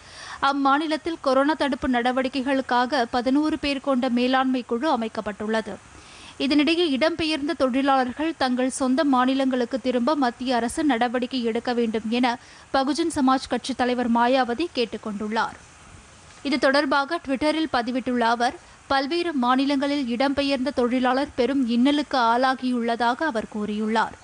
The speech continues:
தெலுங்கானாவில் தொள்ளாயிரத்து நாற்பத்தி ஐந்து பேர் பாதிக்கப்பட்டுள்ள நிலையில், உயிரிழப்பு இருபத்து மூன்றாக அதிகரித்துள்ளது.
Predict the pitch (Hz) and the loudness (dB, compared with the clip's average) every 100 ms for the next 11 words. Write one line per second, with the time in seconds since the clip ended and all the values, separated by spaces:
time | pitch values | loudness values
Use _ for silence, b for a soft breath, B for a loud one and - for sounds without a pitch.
0 | - - - - - - 294 302 339 349 | -20 -20 -20 -20 -10 0 2 2 2 2
1 | 311 302 320 - 262 269 285 294 302 269 | 2 0 -2 2 4 4 2 -2 -4 0
2 | 247 247 269 262 247 240 233 254 247 240 | 0 0 -2 -2 0 0 0 0 2 2
3 | 240 262 269 254 240 240 233 233 240 247 | 2 0 -4 -4 -2 0 2 2 0 0
4 | 294 226 262 294 302 277 285 254 240 254 | 0 0 2 2 2 0 0 0 2 2
5 | 294 262 247 233 247 226 302 247 247 240 | 0 2 2 2 2 2 2 0 0 -4
6 | 226 214 226 226 220 | -4 -2 0 0 -2